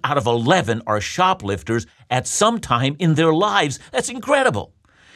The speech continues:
And the Retail Council of Canada reports that not only is shoplifting a problem, but so is employee theft. In fact, employee theft might just be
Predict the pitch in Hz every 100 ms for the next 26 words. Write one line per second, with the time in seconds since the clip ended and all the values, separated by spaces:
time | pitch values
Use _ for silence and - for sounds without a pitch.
0 | - 190 160 175 180 170 151 - 170 214
1 | - 120 101 - 277 269 165 80 101 -
2 | _ - 151 151 185 185 - 143 135 -
3 | - 151 240 240 180 156 127 - 170 180
4 | 127 104 123 104 - - 240 254 135 110
5 | 123 - _ _ - 104 - 208 165 120
6 | 147 120 - 147 127 110 110 - 214 -
7 | - - - _ - - 151 - - 156
8 | 135 - 214 135 117 - 214 - 123 131
9 | 202 262 143 160 147 120 117 226 165